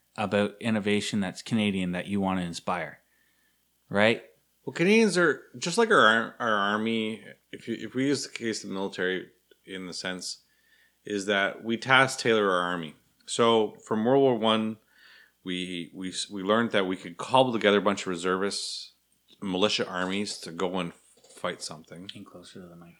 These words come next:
Speaker 2: So we could, you know, cobble a bunch of militias to, to do a particular aim. World War Two, we started to formalize things a bit better, and then we move on. Same thing happened with research establishments. We had a bunch of little pockets, and then we decided to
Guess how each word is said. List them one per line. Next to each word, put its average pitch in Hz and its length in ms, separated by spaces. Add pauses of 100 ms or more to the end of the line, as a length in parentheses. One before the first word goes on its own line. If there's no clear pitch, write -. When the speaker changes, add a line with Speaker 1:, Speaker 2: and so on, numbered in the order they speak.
(380)
Speaker 2:
So 120 180
we 117 100
could, 104 240 (580)
you 110 120
know, 90 120
cobble 123 300
a 113 60
bunch 104 320
of 101 40
militias 98 420
to, 85 320 (600)
to 104 120
do 104 400 (260)
a 95 140
particular 92 480
aim. 85 340 (240)
World 117 160
War 117 80
Two, 131 240
we 120 80
started 101 220
to - 40
formalize 90 500
things 87 200
a 85 60
bit 85 140
better, 90 160
and 87 80
then 87 80
we 85 220
move 87 260
on. 76 240 (360)
Same 143 200
thing 156 160
happened 127 260
with 95 120
research 113 400
establishments. 87 800 (380)
We 101 100
had 104 60
a - 20
bunch 113 180
of 110 40
little 104 160
pockets, - 640
and 95 60
then 95 80
we 95 80
decided 87 380
to 87 80